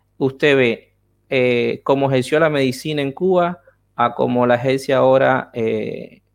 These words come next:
libre, sin ataduras políticas, eh, sin coacción a, a su ética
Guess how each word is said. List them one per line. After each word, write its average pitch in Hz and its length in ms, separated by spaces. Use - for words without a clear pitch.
libre, 143 380
sin 127 220
ataduras 120 500
políticas, 151 680
eh, 117 640
sin 120 380
coacción 135 720
a, 117 420
a 113 80
su 120 240
ética 175 680